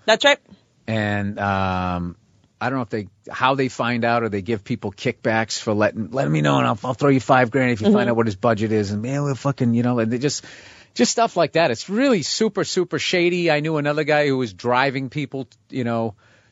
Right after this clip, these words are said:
Speaker 2: towards a failing streaming
Speaker 1: No,
Speaker 2: channel
Speaker 1: no.
Speaker 2: because, yeah, he was getting, like, fifty grand a pop.
Speaker 1: CISO?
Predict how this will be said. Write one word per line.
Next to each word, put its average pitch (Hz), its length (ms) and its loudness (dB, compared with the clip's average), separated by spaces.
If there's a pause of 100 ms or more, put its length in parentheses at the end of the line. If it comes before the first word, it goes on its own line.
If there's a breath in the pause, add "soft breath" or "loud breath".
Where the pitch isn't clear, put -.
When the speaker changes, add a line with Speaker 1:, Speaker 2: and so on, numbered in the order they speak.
(140 soft breath)
Speaker 2:
towards 123 840 0
a 127 140 0
failing 131 640 2
streaming 135 760 -2 (140)
Speaker 1:
No, 196 60 -6
Speaker 2:
channel 165 400 4
Speaker 1:
no. 135 100 -4
Speaker 2:
because, 160 540 0
yeah, 127 320 4
he 117 140 0
was 120 160 -2
getting, 135 240 0
like, 117 180 -2
fifty - 360 -4
grand 120 320 0
a 107 40 -2
pop. 117 460 2
Speaker 1:
CISO? 233 720 0